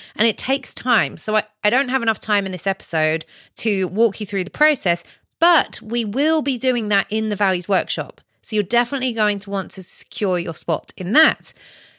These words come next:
Now, why does this matter? Right, I can imagine that you're thinking, "Well, I've never done this before, so what difference is it gonna make if I do it now? I've got along just fine till now. Thank you very much,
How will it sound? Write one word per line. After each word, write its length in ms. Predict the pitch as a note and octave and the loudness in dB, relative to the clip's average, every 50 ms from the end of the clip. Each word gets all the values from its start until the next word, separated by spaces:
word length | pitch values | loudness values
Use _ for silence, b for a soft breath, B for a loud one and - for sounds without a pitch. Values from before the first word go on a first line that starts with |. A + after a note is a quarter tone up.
| B B | B B
Now, 320 | A#3 B3+ C4 B3+ A3+ - - _ _ | 2 4 4 4 4 2 -4 _ _
why 340 | - B3 A#3+ D4 D4+ F4+ G4 | -2 2 4 6 6 6 4
does 100 | G#4 F4 | 4 2
this 180 | F#4 E4+ - C#4 | 0 0 0 2
matter? 480 | C4+ C4+ A#3+ - - F3 - - D3+ - _ _ _ _ _ _ _ _ _ _ _ _ _ _ - | 2 2 2 0 0 -2 -2 -2 -6 -12 _ _ _ _ _ _ _ _ _ _ _ _ _ _ 0
Right, 260 | A#3+ A3+ A3 - - - | 2 2 2 2 0 0
I 120 | - A#3 A#3+ | 2 2 2
can 220 | A#3 A#3+ B3 A#3+ | 0 -2 -2 -2
imagine 460 | A#3 A#3+ C4+ C#4+ D4 A3 G#3+ G3 F#3 | 0 2 2 2 2 2 0 -2 -2
that 100 | G3 - | -2 -2
you're 100 | - G3+ | -4 -4
thinking, 220 | G3+ A#3+ A3 G#3+ A3 | -4 -4 -6 -4 -2
"Well, 140 | A#3+ A#3+ | 0 2
I've 120 | B3+ B3+ G#3+ | 2 2 2
never 220 | A#3+ C#4+ C#4+ C#4 | 0 0 0 0
done 200 | G#3+ C4 C4+ C4 | 2 2 2 2
this 140 | A#3 G3+ - | 0 0 -2
before, 360 | - F3 - F3 D#3+ E3 F#3 | -6 -6 -4 -2 -2 0 0
so 180 | - - G3+ G3+ | 0 2 2 2
what 300 | G#3 G3+ A3+ A3 - G3+ | 2 2 0 0 0 0
difference 280 | A#3 A3 B3 A3 G3+ | 0 0 0 -2 -2
is 40 | - | -2
it 60 | A3 | -2
gonna 120 | G#3 A3 A3 | 0 0 2
make 160 | G#3+ G#3+ G#3 | 2 0 0
if 100 | - - | 0 0
I 60 | G#3+ | 0
do 160 | G#3 G3+ A3+ | 2 4 2
it 80 | A3 F3+ | 2 2
now? 220 | G3+ A#3+ A#3+ G3+ | 2 4 4 4
I've 160 | E3 D#3+ - - | 4 2 2 2
got 120 | G3 - | 2 2
along 260 | F#3 G3 G3 G3 F3+ | 4 2 2 2 0
just 380 | - - A3+ A3+ G#3+ - - - | 2 2 2 2 0 -2 -10 -8
fine 360 | - A3+ G#3+ G#3 G3+ F#3+ F#3 | -6 -4 -2 -2 -2 -4 -6
till 160 | - F#3+ F3 | -8 -8 -6
now. 260 | F3+ G3+ A#3 B3 B3 | -2 0 0 0 0
Thank 300 | A#3+ A#3+ G#3+ G3 F3+ F#3 | 0 -2 -4 -4 -4 -6
you 80 | G3 F3+ | -6 -4
very 180 | F3+ F3 E3+ E3 | -4 -2 -2 0
much, 440 | D#3+ F#3 G#3 - - - - - | 2 2 2 2 0 -4 -10 -10